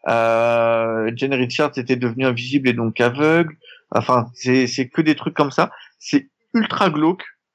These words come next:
C'est, euh, c'est trash, mais, euh, volontairement et, et, et malsainement,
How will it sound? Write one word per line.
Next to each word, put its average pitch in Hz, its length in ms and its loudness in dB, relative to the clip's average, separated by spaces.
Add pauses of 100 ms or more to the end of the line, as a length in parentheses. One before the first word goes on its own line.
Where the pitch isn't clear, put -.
(240)
C'est, 135 420 2
euh, 123 440 4
c'est 123 280 -10 (100)
trash, - 460 0
mais, 139 320 2
euh, 127 240 2
volontairement 175 1040 0
et, 143 220 0
et, 135 440 2
et 127 40 4
malsainement, 147 920 0